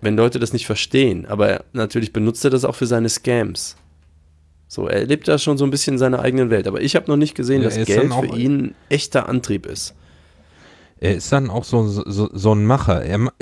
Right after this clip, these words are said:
Speaker 2: er macht dann irgendwie was da draus, ne?
Speaker 1: Mhm.
Speaker 2: Er, er, bei dem Laden hinterher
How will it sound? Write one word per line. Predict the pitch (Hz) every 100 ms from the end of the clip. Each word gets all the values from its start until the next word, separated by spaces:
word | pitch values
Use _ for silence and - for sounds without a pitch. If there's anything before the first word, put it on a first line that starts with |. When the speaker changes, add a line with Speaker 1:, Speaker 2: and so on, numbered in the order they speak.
| - -
Speaker 2:
er | 123
macht | 156 -
dann | 98 76
irgendwie | 82 87 - 87
was | 85 -
da | 92 90
draus, | 87 82 85 -
ne? | 123 139 101 - -
Speaker 1:
Mhm. | -
Speaker 2:
Er, | 92
er, | 82 104 - 98 104 - 107
bei | -
dem | 101 101
Laden | 101 117 120
hinterher | 120 123 123 117